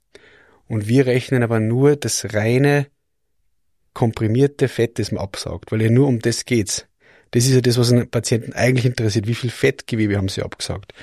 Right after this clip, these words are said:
Und das ist ein bisschen eine Schummelei, wenn man dann die Flüssigkeit nur mitrechnet, ja.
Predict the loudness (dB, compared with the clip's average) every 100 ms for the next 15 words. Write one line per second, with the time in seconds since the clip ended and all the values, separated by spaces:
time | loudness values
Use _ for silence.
0 | -20 -20 -20 -18 -6 -4 -2 0 0 0
1 | -2 0 2 2 4 4 4 4 4 4
2 | 4 0 2 4 4 2 -16 _ -6 0
3 | 0 0 2 2 2 2 0 0 0 0
4 | 0 0 2 4 2